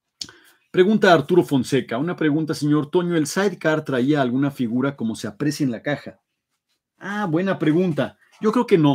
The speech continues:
Si alcanzamos a ver cómo está el Sidecar por dentro, vean cómo está completamente limpio, lustroso. No tiene, eh, posibilidad de atorar ninguna figura, ni tuviera una ranura a veces para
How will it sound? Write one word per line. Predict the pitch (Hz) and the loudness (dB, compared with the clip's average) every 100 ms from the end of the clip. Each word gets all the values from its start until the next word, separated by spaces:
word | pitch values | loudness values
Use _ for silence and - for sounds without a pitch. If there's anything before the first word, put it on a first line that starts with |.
| 107 _ _ _ _ _ _ _ _ | 0 _ _ _ _ _ _ _ _
Si | - | -10
alcanzamos | 127 151 190 147 | -6 -4 -2 0
a | |
ver | 151 | 0
cómo | 151 156 | 2 -2
está | 135 151 | 0 0
el | |
Sidecar | 147 147 135 147 139 | 2 0 0 -2 -2
por | 135 | 0
dentro, | 147 160 175 | 0 0 0
vean | 143 143 | 0 0
cómo | 143 | -2
está | 123 - 127 - | -4 -4 -4 -4
completamente | 117 107 131 120 117 123 131 123 | -6 -2 -2 -2 -2 -2 -2 -2
limpio, | 135 175 147 127 127 _ _ _ _ _ - | 0 -2 0 -4 -4 _ _ _ _ _ -12
lustroso. | 120 117 - 170 156 143 139 _ _ _ _ | -8 -8 -2 0 0 -4 -10 _ _ _ _
No | 160 185 | -2 2
tiene, | 185 170 160 156 - | 2 4 2 0 -2
eh, | 131 123 | -2 -2
posibilidad | 120 120 131 123 123 135 135 | -4 -8 -6 -4 -2 0 0
de | 147 147 | -2 -4
atorar | 131 - 123 127 127 131 | -8 -2 0 2 0 0
ninguna | 127 117 117 120 120 117 107 - | -2 -2 -2 -2 -2 -4 -8 -10
figura, | 117 117 175 160 | -6 2 4 4
ni | 143 123 | 2 -2
tuviera | 131 135 135 | -2 -2 -2
una | 135 135 | -2 -2
ranura | 123 123 127 135 123 | -4 -2 0 0 0
a | |
veces | 120 123 139 123 | -2 -4 -6 -8
para | 113 107 | -8 -8